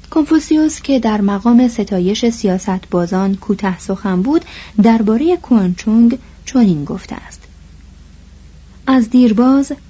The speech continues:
مردم همواره از مواهب او برخوردار شدند. اگر کوانچونگ نبود، ما اکنون موهای ژولیده داشتیم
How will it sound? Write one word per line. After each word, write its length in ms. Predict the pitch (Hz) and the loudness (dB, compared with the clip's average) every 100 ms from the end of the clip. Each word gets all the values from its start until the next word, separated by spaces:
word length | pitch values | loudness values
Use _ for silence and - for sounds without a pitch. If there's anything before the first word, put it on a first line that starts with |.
| - | -2
مردم 420 | 233 254 262 294 285 | 2 4 2 0 0
همواره 560 | 269 247 226 226 247 240 | 0 4 4 4 2 0
از 240 | 208 202 | -2 0
مواهب 520 | 196 196 190 196 269 | 0 0 -2 -2 -2
او 220 | 269 - 202 | -2 -2 -2
برخوردار 640 | 180 175 - 160 165 151 | -2 -4 -4 -6 -4 -8
شدند. 540 | - 175 - - - - - - - - - - - - | -10 -12 -12 -18 -20 -20 -20 -20 -20 -20 -20 -20 -20 -4
اگر 340 | 285 254 254 | -2 2 0
کوانچونگ 800 | 233 240 208 190 - 185 175 175 | 0 0 0 0 -2 -2 -2 -2
نبود، 460 | 170 165 175 202 208 - - - - | -4 -4 -2 -2 -2 -8 -20 -14 0
ما 220 | 330 339 | 2 2
اکنون 460 | 262 233 - 277 277 | 0 -4 0 2 4
موهای 680 | 226 233 233 233 269 262 | 4 6 4 4 2 4
ژولیده 460 | 220 214 196 180 202 | 2 2 0 0 0
داشتیم 500 | 233 233 - 262 277 | 0 -2 0 0 0